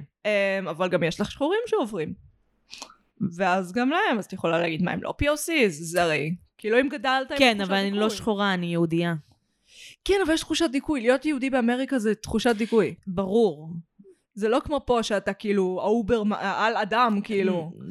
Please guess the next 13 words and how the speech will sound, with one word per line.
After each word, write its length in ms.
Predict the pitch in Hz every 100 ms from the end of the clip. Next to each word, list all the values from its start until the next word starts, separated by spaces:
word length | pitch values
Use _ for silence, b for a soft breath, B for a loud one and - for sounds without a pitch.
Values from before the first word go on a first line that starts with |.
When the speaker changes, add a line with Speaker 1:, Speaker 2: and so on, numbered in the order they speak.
| 90
Speaker 2:
אה, 200 | 104 71
Speaker 1:
בזה 280 | - 202 214
שאתה 140 | 208
יהודי. 300 | 196 185 175 -
Speaker 2:
שאתה 600 | 226 240 226 269 269 277 277 269
פריבילג 540 | 269 240 254 190 151
Speaker 1:
שיש 680 | 165 _ _ _ _ 196 -
לך 0 |
את 60 | 508
Speaker 2:
בסיטואציה. 220 | - 311 403 -
Speaker 1:
הזכויות, 320 | 392 294 220 -
כן. 220 | 311 202 170 - _ _ _ _ -
כאן 200 | - 262